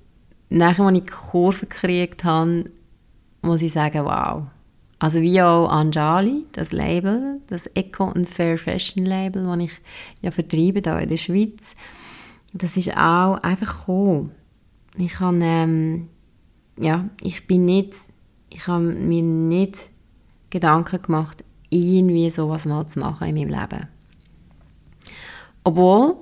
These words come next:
was spannend ist in diesem Bereich, ich kann, als ich vor fünf Jahren Shanti Shanti gegründet habe, die Firmengründung gemacht habe, habe ich auch im Firmenzweck habe ich geschrieben,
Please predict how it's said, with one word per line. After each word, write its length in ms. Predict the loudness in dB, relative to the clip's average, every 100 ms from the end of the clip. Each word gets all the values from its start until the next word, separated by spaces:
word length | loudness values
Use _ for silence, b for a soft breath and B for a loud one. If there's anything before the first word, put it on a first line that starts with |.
| -14 _
was 240 | 2 2 2
spannend 440 | 2 4 6 4
ist 180 | 4 2
in 80 | 0
diesem 240 | 2 2
Bereich, 420 | 2 2 0 -2 -4
ich 100 | -6
kann, 680 | -2 2 2 2 0 -2 -10 _ _
als 180 | -2 0
ich 120 | 0
vor 280 | -4 -8 -6
fünf 300 | -4 -2 0
Jahren 280 | 2 2 2
Shanti 440 | 0 0 0 -2
Shanti 520 | -2 0 0 0 -4 -6 -6
gegründet 360 | 0 2 2 0
habe, 100 | -2
die 140 | 0
Firmengründung 520 | 2 2 2 0 0
gemacht 380 | 2 0 0 -2
habe, 80 | 0
habe 100 | 0
ich 180 | -2 -2
auch 280 | 0 0
im 200 | 2 0
Firmenzweck 920 | 0 0 2 0 -2 -2 -4 -6 -16 -18 B B B B B B B
habe 120 | -6
ich 100 | -4
geschrieben, 520 | -4 0 0 2 2